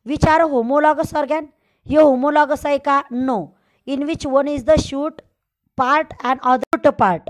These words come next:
And because these are not homologous, these are the analogous part. होमोलॉगसच्या अपोझिट यामध्ये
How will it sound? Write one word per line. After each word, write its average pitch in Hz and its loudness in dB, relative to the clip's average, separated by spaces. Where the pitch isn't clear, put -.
And 262 -2
because 294 2
these 247 -6
are 285 -2
not 302 -2
homologous, 233 -2
these 247 -4
are 311 4
the 330 0
analogous 262 0
part. 190 -4
होमोलॉगसच्या 320 2
अपोझिट 294 0
यामध्ये 277 0